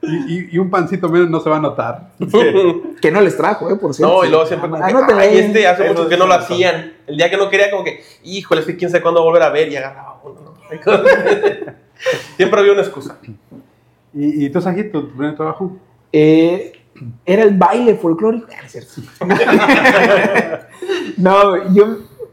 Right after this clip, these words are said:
Speaker 3: yo siempre me he dedicado a, a la mu-, a la música, a dar clases de música.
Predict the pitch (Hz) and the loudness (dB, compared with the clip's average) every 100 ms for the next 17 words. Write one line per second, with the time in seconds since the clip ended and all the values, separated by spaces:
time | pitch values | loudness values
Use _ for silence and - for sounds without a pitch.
0 | _ 202 185 180 214 196 185 185 165 165 | _ 2 4 4 4 4 4 4 4 2
1 | 180 170 139 127 123 123 143 156 143 135 | 2 0 -2 -4 -6 -6 -6 -4 -4 -2
2 | 131 131 131 139 214 226 165 143 147 165 | -4 -6 -6 2 2 4 0 0 0 -2
3 | 165 165 165 147 185 170 131 | -2 -2 -4 -6 -6 -8 -12